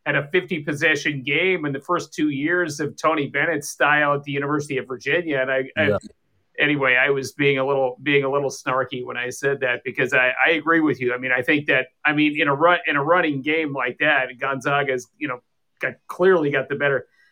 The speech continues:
Speaker 1: got the better athletes, and they've got a bunch of guys that are, like, twenty-three years old, you know, that are, have been around for a while. So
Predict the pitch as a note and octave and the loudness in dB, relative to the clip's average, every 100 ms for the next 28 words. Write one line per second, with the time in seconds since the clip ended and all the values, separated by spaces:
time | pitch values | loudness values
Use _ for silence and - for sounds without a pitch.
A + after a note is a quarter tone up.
0 | _ D#3+ D3+ D3+ D3 C3 D#3+ F#3 - B2+ | _ -2 0 0 0 2 4 2 2 -2
1 | B2+ C#3+ F3 F3+ C#3+ D3 C3 A2 B2 C3+ | -2 -4 -2 0 0 -4 -6 -4 0 2
2 | C#3+ C#3+ C#3+ C3+ B2+ - C#3 C3 B2+ C3+ | 2 2 0 -2 -4 -4 -6 -6 -4 -4
3 | C3 C3 B2 B2+ D3 E3 C3 C#3 B2 B2 | -2 -4 -2 0 2 2 0 -2 -2 -2
4 | B2+ C3 B2+ C3 A#2 A#2 A#2 C3+ F3+ D3+ | -2 -2 -2 -4 -4 -8 0 2 2 0
5 | - A#2+ A2+ A#2+ A2+ G#2+ G#2+ - C3+ A#2 | -4 -8 -8 -8 -6 -8 -12 -8 -6 -6